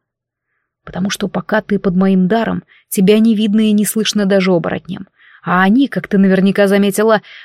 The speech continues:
оживились за те мгновения, что ты была без защиты. Так что, пока они кружатся в месте нашего прибытия, тихо и быстро забираем лед и уходим.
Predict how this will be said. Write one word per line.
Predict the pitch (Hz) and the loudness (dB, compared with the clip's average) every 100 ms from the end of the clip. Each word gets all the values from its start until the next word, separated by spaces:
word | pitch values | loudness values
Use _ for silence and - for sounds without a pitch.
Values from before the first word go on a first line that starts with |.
| - | -6
оживились | 175 185 262 240 240 262 - | -2 0 0 0 0 -2 -4
за | 151 214 | -4 -2
те | 196 196 | 0 2
мгновения, | 190 208 202 180 180 | 2 2 2 2 0
что | 165 190 | -2 -4
ты | 196 | -2
была | 185 180 180 | 0 2 2
без | 185 175 | 2 0
защиты. | 175 180 - 165 - - _ _ _ _ _ | 0 0 -2 -8 -14 -16 _ _ _ _ _
Так | - 202 - | -12 -10 -6
что, | - 220 220 220 202 - - | -4 0 0 2 0 -6 -10
пока | 180 233 240 | -6 -2 -2
они | 190 190 196 | 0 0 -2
кружатся | 185 180 190 208 - 175 | -2 -2 0 0 -2 0
в | |
месте | 185 180 185 | 0 0 0
нашего | 185 175 185 180 | 0 0 -2 0
прибытия, | 180 196 262 208 180 175 160 - - | 0 0 0 0 0 0 -2 -14 -20
тихо | - 285 - | -8 -6 -2
и | 294 | 0
быстро | 214 196 - 214 | 0 -2 -2 -2
забираем | 190 202 202 190 190 | 2 2 2 2 2
лед | 180 202 - - | 2 0 -2 -6
и | 196 | -4
уходим. | 214 - - - - | -4 -6 -6 -6 -8